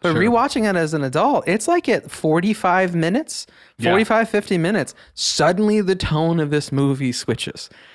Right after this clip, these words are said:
Speaker 2: Uh,
Speaker 1: Like,
Speaker 2: yes.
Speaker 1: yeah, so it's just like, when they finally make it to Imhotep, it, it really transitions from this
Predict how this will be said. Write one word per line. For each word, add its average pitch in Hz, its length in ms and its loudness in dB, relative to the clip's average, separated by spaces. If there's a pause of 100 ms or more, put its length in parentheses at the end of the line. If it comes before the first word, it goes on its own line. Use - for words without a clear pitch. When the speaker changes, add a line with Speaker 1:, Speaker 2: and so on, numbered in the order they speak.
Speaker 2:
Uh, 101 160 -2
Speaker 1:
Like, 139 160 2
Speaker 2:
yes. - 360 -4
Speaker 1:
yeah, 160 180 2
so 165 260 2
it's 143 160 -2
just 160 180 -4
like, 160 220 -2 (300)
when 165 220 0
they 180 200 2
finally 190 400 0
make 156 320 0
it 156 140 0
to - 120 -2
Imhotep, 127 680 -2 (460)
it, 175 240 -2 (140)
it 185 80 0
really 208 420 2
transitions 202 720 0
from 165 300 0
this 147 320 0